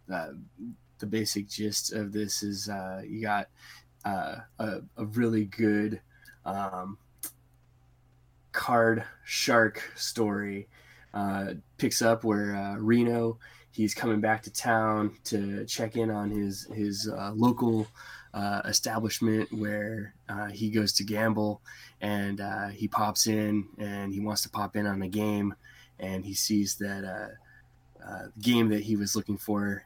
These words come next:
in the, the back room has been taken over by another gambler that he knows, uh, Sam, who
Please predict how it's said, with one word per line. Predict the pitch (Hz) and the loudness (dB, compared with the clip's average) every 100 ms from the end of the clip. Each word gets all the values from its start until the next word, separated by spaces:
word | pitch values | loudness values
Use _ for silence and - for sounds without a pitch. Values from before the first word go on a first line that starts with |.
| - | -8
in | 107 101 101 | -6 -4 -4
the, | 101 98 107 107 | -4 -6 -10 -8
the | |
back | 98 107 107 110 | -2 0 0 2
room | 107 104 | 2 2
has | 95 | -2
been | 98 | -6
taken | 98 110 104 | -4 -4 -2
over | 104 101 | -2 -4
by | 98 101 98 98 | -6 -6 -6 -8
another | 101 110 104 | -2 0 0
gambler | 101 107 101 104 104 | 0 0 0 0 -2
that | 101 | -2
he | 110 104 | 0 2
knows, | 98 101 98 - - - | 2 -4 -4 -4 -6 -10
uh, | 98 92 | -10 -2
Sam, | - - 113 98 98 - - - - - - | 2 4 2 0 -4 -8 -20 -20 -20 -20 0
who | 110 101 98 98 | 4 6 4 0